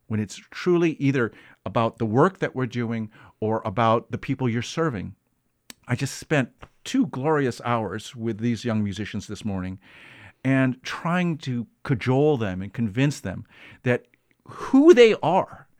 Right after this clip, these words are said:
is who they should bring to the concert stage or to the rehearsal as well. That sometimes, you know, it's funny, you have a break at the rehearsal after an hour, and then they're going out there yelling, yelling and running and, and laughing and hugging and being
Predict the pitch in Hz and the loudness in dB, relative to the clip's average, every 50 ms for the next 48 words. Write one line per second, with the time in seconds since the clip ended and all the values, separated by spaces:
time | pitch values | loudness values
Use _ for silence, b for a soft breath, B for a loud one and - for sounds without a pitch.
0 | B B B B B B - 127 - - - - 190 185 180 151 147 139 - 123 | B B B B B B -4 -4 -4 -4 -6 -2 0 2 2 2 0 -2 -2 -6
1 | 104 - 120 127 123 123 117 - 127 120 117 110 - - 117 113 110 - - - | -4 -2 0 0 0 0 -2 -2 -4 -4 -4 -6 -6 -6 -4 -4 -4 -6 -8 -14
2 | - - - - 98 98 110 - - - - - 107 104 98 - 107 104 95 98 | -16 -16 -14 -12 -12 -14 -14 -16 -16 -12 -6 -4 -4 -4 -4 -6 -6 -6 -4 -4
3 | 101 123 - - - - 92 95 95 - 131 139 143 123 101 113 _ B B B | -2 -4 -4 -4 -6 -10 -12 -12 -10 -6 -6 -4 -4 -4 -6 -10 _ B B B
4 | B B B B B B B B 175 160 151 - 220 269 277 - 233 202 147 185 | B B B B B B B B -2 -2 0 0 -2 -2 0 0 0 -2 0 0
5 | 185 175 156 147 139 156 - - - 220 175 156 143 131 160 165 131 135 107 - | 0 0 0 0 -2 -6 -6 -4 -2 -2 0 2 2 2 2 2 2 0 0 4
6 | 151 196 214 214 - 156 - 147 120 131 123 131 220 208 185 - 185 180 175 175 | 4 4 4 4 2 -2 -4 -4 -4 -4 -2 0 0 0 0 0 0 0 0 -2
7 | 170 _ B B B B B B - - 139 143 - 143 135 - 143 151 151 156 | -4 _ B B B B B B 0 0 0 2 2 0 0 0 0 0 2 2
8 | 151 151 147 B B B 202 240 240 220 226 208 240 226 226 233 208 220 220 208 | 2 2 0 B B B 4 4 6 6 6 6 6 4 4 2 0 0 0 2
9 | 240 262 254 254 247 233 226 214 151 180 190 190 247 233 226 220 214 208 196 190 | 4 4 4 4 4 2 0 0 -2 -2 2 4 4 6 6 4 2 0 0 2
10 | 180 214 233 220 208 196 196 185 180 175 151 147 - 165 170 170 165 190 233 269 | 6 6 6 6 6 2 -2 0 0 -2 -2 0 0 2 2 2 2 4 6 6
11 | 262 240 - 214 202 190 180 160 - - 247 262 226 202 226 208 190 190 185 175 | 6 6 4 -2 -4 -2 -2 -2 -2 0 2 2 2 2 2 2 2 2 2 2
12 | 160 147 185 180 175 170 | 2 2 2 2 2 -2